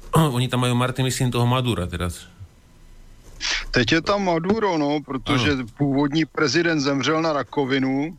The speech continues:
Speaker 2: že? No, tak teď tam vládne Maduro a Maduro holt není už takový charismatický vůdce. Mně to tam tak trochu připadá, ten vývoj, jako v Chile, když to řeknu na rovinu. Protože tam je takový, mm, zvláštní systém,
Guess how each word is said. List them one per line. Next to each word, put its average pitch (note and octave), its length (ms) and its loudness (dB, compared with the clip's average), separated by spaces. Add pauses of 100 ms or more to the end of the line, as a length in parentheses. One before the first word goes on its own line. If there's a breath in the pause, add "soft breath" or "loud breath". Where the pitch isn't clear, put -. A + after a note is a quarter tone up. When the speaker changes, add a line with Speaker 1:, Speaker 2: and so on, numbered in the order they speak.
(180)
Speaker 2:
že? C#3 220 0
No, C#3 140 -2
tak C3 220 -4
teď B2 180 0
tam D3+ 200 0
vládne D3+ 360 0
Maduro C#3 480 0
a D#3 60 0
Maduro C#3+ 420 0
holt E3 220 0
není D3 200 0
už D#3+ 180 -2
takový D#3 400 0
charismatický D3 920 0
vůdce. B2+ 680 -4 (500 loud breath)
Mně C3 160 2
to A3 160 0
tam B3+ 200 0
tak B3+ 200 -2
trochu G3 380 -2
připadá, G3 720 0
ten F#3 240 -2
vývoj, E3 300 -2
jako E3 240 -2
v - 80 -14
Chile, G#2 400 -2 (180)
když G2 160 -8
to B2+ 160 -2
řeknu A#2+ 300 0
na G#2 140 2
rovinu. G2 380 -4 (800 loud breath)
Protože F#3+ 480 2
tam G3 260 -2
je G#3+ 100 2
takový, G#3+ 680 -4
mm, D#3 460 -6
zvláštní F3 920 0
systém, D#3+ 880 -2